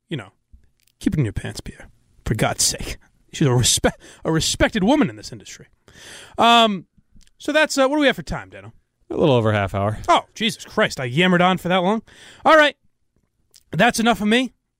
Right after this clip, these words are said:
Speaker 1: Um, pray for me. Pray I get another chance on Kirk and Callahan,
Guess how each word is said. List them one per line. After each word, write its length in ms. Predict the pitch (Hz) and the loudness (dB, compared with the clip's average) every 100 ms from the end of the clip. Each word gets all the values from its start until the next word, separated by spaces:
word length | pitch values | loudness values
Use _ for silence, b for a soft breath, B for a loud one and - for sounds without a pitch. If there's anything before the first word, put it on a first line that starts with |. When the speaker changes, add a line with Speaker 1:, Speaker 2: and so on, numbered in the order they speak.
| _ | _
Speaker 1:
Um, 720 | 196 185 180 175 175 180 160 - _ _ _ _ _ _ _ _ _ _ - | 0 4 4 4 2 0 -6 -12 _ _ _ _ _ _ _ _ _ _ -2
pray 280 | 226 247 247 | 4 4 2
for 240 | 233 233 | 2 2
me. 160 | 247 233 - | 2 -6 -6
Pray 300 | 240 254 262 | 2 4 4
I 60 | |
get 120 | 220 208 | 4 0
another 200 | 208 185 | 0 -2
chance 320 | - 185 180 | -2 -2 -2
on 120 | 151 | -4
Kirk 240 | 123 151 117 | -6 -8 -8
and 80 | 107 | -10
Callahan, 420 | 123 107 104 | -10 -10 -10